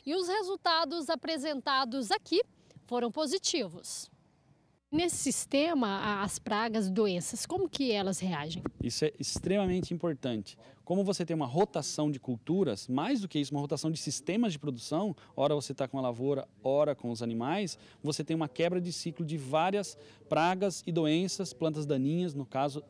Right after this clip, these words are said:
Speaker 2: das do-, dos dois lados, tanto da agricultura quanto da pecuária.
Speaker 1: A diversificação é fundamental para a gestão de risco da propriedade.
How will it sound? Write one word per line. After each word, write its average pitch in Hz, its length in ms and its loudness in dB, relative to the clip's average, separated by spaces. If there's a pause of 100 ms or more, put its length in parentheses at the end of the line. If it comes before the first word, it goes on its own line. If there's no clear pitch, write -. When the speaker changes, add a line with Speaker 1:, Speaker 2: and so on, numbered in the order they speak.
Speaker 2:
das 135 320 0
do-, 156 300 4
dos 151 160 -6
dois 226 200 4
lados, 120 300 2
tanto 226 160 2
da 226 80 2
agricultura 208 480 0 (220)
quanto 190 180 0
da 190 100 0
pecuária. 147 500 0 (360)
Speaker 1:
A 233 140 2
diversificação 294 1300 -2
é 311 100 0
fundamental 339 880 0
para 277 220 2
a 285 40 -2
gestão 302 420 -4
de 330 140 2
risco 294 480 -2
da 302 120 0
propriedade. 220 960 -4